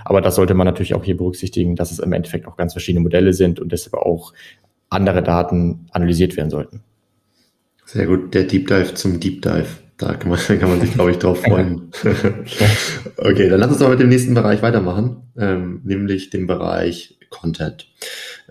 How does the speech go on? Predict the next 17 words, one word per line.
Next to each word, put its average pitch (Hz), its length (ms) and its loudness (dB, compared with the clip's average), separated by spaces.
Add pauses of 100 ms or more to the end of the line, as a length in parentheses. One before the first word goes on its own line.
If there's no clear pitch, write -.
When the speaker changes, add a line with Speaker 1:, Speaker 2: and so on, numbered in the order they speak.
Speaker 2:
Ähm, 90 320 0
wenn 107 120 4
ich 123 180 0
als - 160 -4
Marke 92 400 2
im 92 160 2
Vendor-Modell 95 720 2
verkaufe, 117 680 0
gehört 92 320 0
im 90 120 -4
Rahmen 90 440 -2 (140)
meiner 85 560 -4
Vendor 101 240 0
Central 98 340 -8
Anmeldung 90 460 -6
meistens 85 580 -8
auch 85 300 -4